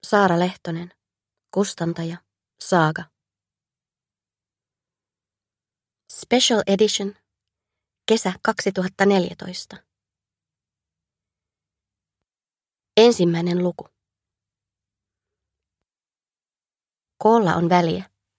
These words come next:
Se on karu totuus silloin, kun puhutaan hiertämättömistä kengistä, sisäfileestä tai hissistä, jonne pitäisi mahtua sähkökäyttöisellä pyörätuolilla.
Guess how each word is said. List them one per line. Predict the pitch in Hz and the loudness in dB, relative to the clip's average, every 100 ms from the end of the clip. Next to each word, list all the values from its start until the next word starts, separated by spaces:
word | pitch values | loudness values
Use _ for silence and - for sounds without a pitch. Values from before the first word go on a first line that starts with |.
| _ _ _ _ _ _ _ _ - | _ _ _ _ _ _ _ _ -10
Se | - 170 | 0 2
on | 170 165 | 2 2
karu | 180 185 160 | 2 4 4
totuus | 180 - 170 - | 2 0 -4 0
silloin, | 196 185 165 | 2 2 2
kun | 170 170 | 0 0
puhutaan | 185 151 165 165 | 0 2 2 2
hiertämättömistä | 190 208 196 156 156 - 170 165 165 | 4 2 2 -4 -4 -2 -4 -2 -2
kengistä, | - 180 185 180 - 190 _ _ _ _ - | 2 4 4 0 -8 -14 _ _ _ _ -6
sisäfileestä | - 208 185 185 175 175 185 - 190 _ _ _ _ - | 0 2 0 0 -4 -4 -8 -14 -20 _ _ _ _ 2
tai | 208 214 | 4 4
hissistä, | 240 - 165 - 185 - _ _ - | 2 0 -8 -10 -12 -16 _ _ 4
jonne | 175 170 | 4 4
pitäisi | 185 180 170 185 | 2 2 2 4
mahtua | 180 185 190 190 | 2 2 -2 0
sähkökäyttöisellä | 208 190 - 160 165 - 165 170 165 165 | 0 0 -2 -6 -8 -2 -2 0 0 2
pyörätuolilla. | 180 156 165 - 196 196 | 0 0 -6 -14 -14 -16